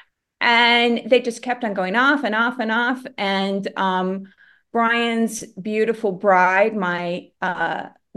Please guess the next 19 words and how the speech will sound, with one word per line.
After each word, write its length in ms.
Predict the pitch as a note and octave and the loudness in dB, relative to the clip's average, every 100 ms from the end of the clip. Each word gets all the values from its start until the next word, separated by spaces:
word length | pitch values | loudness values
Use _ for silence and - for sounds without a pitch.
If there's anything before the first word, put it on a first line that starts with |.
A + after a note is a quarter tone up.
| F#3 | 0
darling 680 | G#3 G3+ G#3 G#3+ G#3 G#3 G3+ | 6 6 6 4 0 -4 -6
and 160 | F#3 | -4
loving 400 | F#3+ F#3+ F#3+ F#3 | 0 0 0 -4
sister-in-law, 600 | G3 C4 B3+ C4+ G#3+ F#3 E3+ | -4 -6 -6 -4 -4 -2 -4
Janine, 440 | F3+ G#3 C#4 B3 | -6 -4 -2 -2
was 340 | F#3 F#3+ F#3+ - | -2 -4 -6 -2
working 760 | F#3+ B3+ - - G#3 G#3+ - - | 4 4 4 -8 -4 -6 -6 -10
<laughs> 60 | - | -2
and 300 | C4+ - - - | 0 0 -4 -18
she 220 | - - - | -16 -16 -14
was 100 | - | -14
like, 260 | - C4+ C4 | -6 -4 -4
"Ah," 220 | - - C#5+ - - - _ _ _ - | -6 -6 -6 -10 -16 -20 _ _ _ -2
which 200 | C#4 C#4+ | 0 4
I 100 | B3+ | 4
can 160 | C4+ | 4
totally 440 | B3 C#4 C#4+ B3+ A3+ | 4 4 4 4 0
understand. 880 | G#3 A3 - B3+ C#4+ D4+ B3 - - | -2 -6 -2 0 2 2 0 -2 -6
And, 160 | A3 | -6